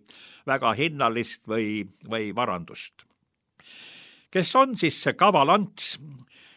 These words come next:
Kaval Antsu ja vanapagana lood on masendavad lugeda, sest see kaval Ants on ju lausa kaabakas, suli, sadist, julmur,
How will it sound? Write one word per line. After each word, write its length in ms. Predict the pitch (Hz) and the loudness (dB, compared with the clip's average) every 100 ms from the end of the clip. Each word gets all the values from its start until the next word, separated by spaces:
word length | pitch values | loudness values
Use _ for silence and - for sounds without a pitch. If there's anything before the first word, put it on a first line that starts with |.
| _ | _
Kaval 320 | 208 233 196 | 2 4 4
Antsu 380 | 190 196 - 160 | 2 0 0 2
ja 80 | 151 | 2
vanapagana 680 | 170 233 165 147 156 143 143 | 2 2 2 2 0 0 0
lood 380 | 165 208 160 135 | 2 2 2 0
on 80 | 131 | -2
masendavad 920 | 139 196 214 143 107 104 110 120 110 | 2 4 6 4 2 -4 0 0 0
lugeda, 640 | 214 - 127 101 107 110 110 _ _ _ - _ - | -4 -2 0 0 0 0 -2 _ _ _ -20 _ -14
sest 240 | 143 - | -12 -6
see 80 | 147 | -2
kaval 400 | 185 196 156 160 | 2 4 4 2
Ants 320 | 185 - - | 0 -6 -6
on 140 | 135 135 | -4 -4
ju 80 | 135 | -2
lausa 340 | 160 175 127 | 0 0 0
kaabakas, 720 | - 208 175 127 - - 110 - - | 4 6 6 4 0 -4 -4 -4 -2
suli, 520 | 208 175 127 113 110 - | 0 2 0 -2 -4 -10
sadist, 760 | - 147 147 208 - - - - _ _ - - - - _ | -4 -2 0 -2 -4 -10 -18 -20 _ _ -20 -20 -20 -20 _
julmur, 600 | 165 214 202 131 117 120 | 4 6 6 4 2 0